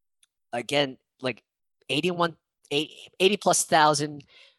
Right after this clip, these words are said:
uh, backers alone with the Kickstarter. This is not, this is not counting, like, late ple-, or late backing pledges. Um,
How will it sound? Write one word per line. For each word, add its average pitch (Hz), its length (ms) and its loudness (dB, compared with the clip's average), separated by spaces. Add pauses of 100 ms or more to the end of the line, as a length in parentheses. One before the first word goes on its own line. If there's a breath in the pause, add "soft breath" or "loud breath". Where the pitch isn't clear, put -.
(300 soft breath)
uh, 117 520 0 (180)
backers 147 420 4
alone 139 520 4
with 139 80 -8
the 143 60 -8
Kickstarter. 110 440 -6
This 143 180 -6
is - 60 -8
not, 180 240 2
this 175 160 0
is 170 80 -6
not 196 300 0
counting, 151 800 -6
like, 127 240 -4 (180)
late 143 380 -2 (720)
ple-, 131 300 -2
or 147 100 4
late 151 280 0
backing 120 500 -2 (140)
pledges. 98 640 -8 (440 loud breath)
Um, 104 680 -2